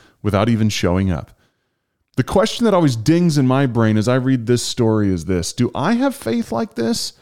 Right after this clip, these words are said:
Do I truly understand God's authority? Do I believe that God can just snap his fingers and heal people? Do I believe that God can speak and change the course of history?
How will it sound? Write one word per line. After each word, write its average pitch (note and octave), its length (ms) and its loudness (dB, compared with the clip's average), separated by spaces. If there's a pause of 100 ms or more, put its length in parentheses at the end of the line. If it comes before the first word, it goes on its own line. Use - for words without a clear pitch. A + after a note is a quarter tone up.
(260)
Do D#3 240 2
I A3+ 140 0
truly A3+ 600 -4
understand E3+ 760 -2
God's C#3+ 300 0
authority? C3 540 -4 (340)
Do E3+ 260 4
I C4 180 2
believe E3 560 0
that B2+ 160 -2
God F3 260 0
can F#3 140 0
just - 360 -4
snap - 520 -4
his C#3 160 -2
fingers F2 440 -2
and F2 140 -2
heal A#2 240 0
people? - 420 -10 (280)
Do F3 120 4
I A#3+ 120 2
believe A3 320 0
that D3 120 -4
God E3 260 0
can C3 180 0
speak - 580 -6
and C#3+ 180 -2
change F3 380 -2
the D3 80 -2
course C3+ 400 -4
of G#2+ 120 -6
history? - 520 -8